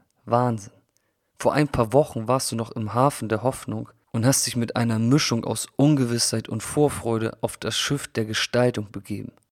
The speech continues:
Dort hast du immer wieder den Peace-Sitz eingenommen,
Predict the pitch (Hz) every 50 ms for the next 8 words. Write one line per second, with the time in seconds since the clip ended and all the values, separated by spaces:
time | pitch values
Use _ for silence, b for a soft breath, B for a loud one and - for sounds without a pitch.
0 | _ _ _ _ _ _ - 120 113 127 139 135 - - - - 131 135 143 131
1 | 120 113 131 139 131 123 117 117 113 107 107 - - 151 151 139 - - 117 -
2 | - - - - 127 127 127 120 117 117 117 113 113 113 113